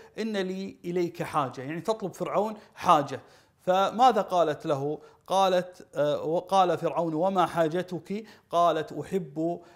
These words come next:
أن أجتمع أو أن تجمع عظامي وعظام أولادي في ثوب واحد وندفن جميعا،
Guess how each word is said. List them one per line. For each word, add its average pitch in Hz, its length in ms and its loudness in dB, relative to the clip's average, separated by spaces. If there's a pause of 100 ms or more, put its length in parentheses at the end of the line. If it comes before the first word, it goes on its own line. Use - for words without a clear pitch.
(140)
أن 170 300 0
أجتمع 165 1040 -2
أو 165 160 -2
أن 160 140 -2
تجمع 160 540 -2
عظامي 165 720 2 (260)
وعظام 160 640 4 (360)
أولادي 156 600 2
في 151 200 -10
ثوب 151 460 -2
واحد 185 500 2 (300)
وندفن 160 1120 -2 (240)
جميعا، 156 800 -4